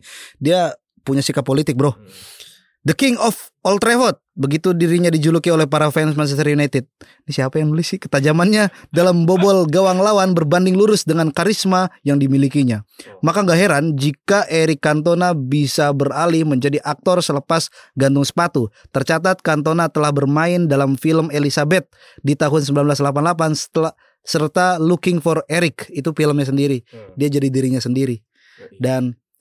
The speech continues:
Speaker 1: di Looking for Eric nih dia justru apa mengaku bahwa, "Anjir, bingung gue meranin diri sendiri," gitu.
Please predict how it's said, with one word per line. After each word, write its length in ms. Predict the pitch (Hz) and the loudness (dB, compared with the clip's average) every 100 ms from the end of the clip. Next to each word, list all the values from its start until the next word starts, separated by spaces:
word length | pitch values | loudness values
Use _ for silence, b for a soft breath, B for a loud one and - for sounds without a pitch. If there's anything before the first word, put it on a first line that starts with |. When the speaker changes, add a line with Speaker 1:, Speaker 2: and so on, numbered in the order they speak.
| _ | _
Speaker 1:
di 340 | 127 131 131 127 | -4 -2 -2 -2
Looking 320 | 135 143 139 | -2 -2 -4
for 140 | 143 | -4
Eric 280 | 139 143 147 | -2 -4 -2
nih 160 | 175 156 135 | -4 -4 -4
dia 120 | 147 | -4
justru 300 | 160 147 175 165 _ _ _ _ _ | -2 0 -2 -4 _ _ _ _ _
apa 220 | - 131 | -8 -4
mengaku 400 | 156 147 143 185 | -2 -2 -2 -2
bahwa, 240 | 143 131 131 B B B | 0 -2 -4 B B B
"Anjir, 240 | 170 185 | -2 0
bingung 400 | 139 156 196 202 | 0 0 0 2
gue 80 | 208 | 0
meranin 400 | 190 170 160 156 | 0 0 0 0
diri 160 | 139 143 | 0 -2
sendiri," 400 | 139 165 190 131 | 0 0 0 -2
gitu. 320 | 110 - | -6 -8